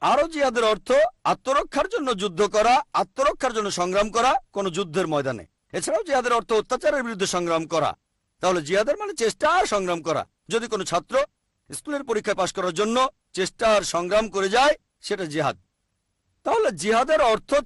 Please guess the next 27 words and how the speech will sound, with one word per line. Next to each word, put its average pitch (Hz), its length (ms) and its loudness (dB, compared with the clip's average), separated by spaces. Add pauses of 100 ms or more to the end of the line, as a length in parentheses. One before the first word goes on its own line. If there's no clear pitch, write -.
চেষ্টা 208 360 0
আর 370 80 0
সংগ্রাম 190 440 0
করা। 147 160 2 (140)
অনেকেরই 302 400 -2
ভুল 240 120 0
ধারণা 208 300 0 (100)
আছে 254 180 2 (440)
যে 156 80 -2 (120)
জিহাদ 226 340 4 (100)
এটা 180 200 -6
করতে 190 300 -4
পারে 247 240 4 (300)
শুধু 185 160 -6
মুসলিমরা। 160 480 -4 (1500)
আল্লাহ 226 240 0
সুবহানাহু 254 360 -2
ওয়া 226 100 -6
তাআলা 202 280 2
পবিত্র 247 320 -8
কোরআনে 214 240 -4
সূরা 202 260 -6
লুকমানের 185 400 -4 (120)
পনেরো 185 300 -4
নম্বর 233 240 -2 (120)
আয়াতে 156 280 0
বলেছেন, 175 340 -2